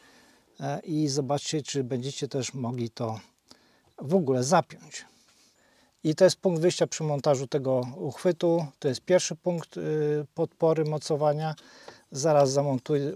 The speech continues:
zamontuję tutaj ten drugi punkt i tu jest trzy-, trzeci punkt. I te trzy punkty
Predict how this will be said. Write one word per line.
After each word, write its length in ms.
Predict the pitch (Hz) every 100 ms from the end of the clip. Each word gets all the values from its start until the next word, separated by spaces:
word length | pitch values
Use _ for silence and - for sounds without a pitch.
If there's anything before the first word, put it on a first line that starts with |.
| 165
zamontuję 560 | 131 147 139 123 139
tutaj 320 | 123 123 135 120
ten 260 | 131 117
drugi 280 | 170 202 175
punkt 480 | - 170 165 - - - _ _ _ _ -
i 160 | 131
tu 160 | - 147
jest 220 | 135 -
trzy-, 440 | - - 143 143
trzeci 360 | - - 139 135
punkt. 440 | - 123 107 -
I 100 | 160
te 180 | - 147
trzy 240 | - - 143
punkty 480 | 151 135 - 135